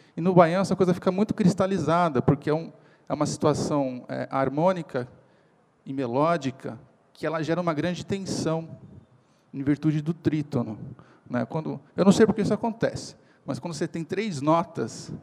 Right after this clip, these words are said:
três tons, simu-, é, um intervalo de três tons entre duas notas, isso cria uma tensão.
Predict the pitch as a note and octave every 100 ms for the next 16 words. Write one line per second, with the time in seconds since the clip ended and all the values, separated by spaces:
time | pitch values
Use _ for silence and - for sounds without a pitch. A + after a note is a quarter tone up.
0 | - E3 F#3 - - D#3+ F3 C#3+ - -
1 | - _ _ - - D#3 C#3+ - B2+ B2
2 | - D3 E3+ D3+ D#3 C#3+ - F3 F#3 -
3 | D3 C3+ B2+ C3+ B2 C3 D3 B2 C3+ D#3+
4 | E3+ - - - - _ D3+ F3+ - F3
5 | F3 F3+ G3+ G3 - E3